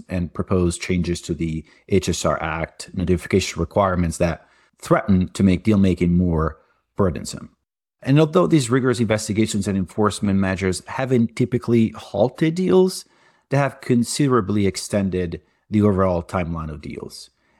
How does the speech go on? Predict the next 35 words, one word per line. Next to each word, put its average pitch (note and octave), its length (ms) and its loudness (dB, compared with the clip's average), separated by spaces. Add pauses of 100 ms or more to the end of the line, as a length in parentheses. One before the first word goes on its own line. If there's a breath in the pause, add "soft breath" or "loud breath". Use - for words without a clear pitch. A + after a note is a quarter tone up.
(100)
And B2+ 160 0
this F#3 160 2
delay E3+ 220 0
is D3 100 -2
particularly F3+ 600 -2
consequential G#2+ 800 -2
in G2 140 0
the F2+ 100 -2
tech G#2 400 -2
and F2+ 180 -2
life F#2+ 240 0
sciences F#2 440 -4
industries, G2 540 -2
where F#2+ 260 -2 (340 soft breath)
the A#2+ 80 -2
speed D3+ 260 0
of C#3 80 2
transaction A2 640 0
execution G#2 680 -2
is F#2+ 180 -2
crucial A2+ 720 0 (280 soft breath)
for G2+ 480 0
value F2 560 0 (240)
realization. E2 720 -4 (300)
And C3 220 2
as C3+ 120 0
we C#3+ 80 0
mentioned C#3 540 0
at A2+ 120 -2
the A2 80 2
beginning G#2+ 260 2
of G2 60 0
this F#2+ 120 -4
podcast, A#2+ 640 0
increased A2 760 2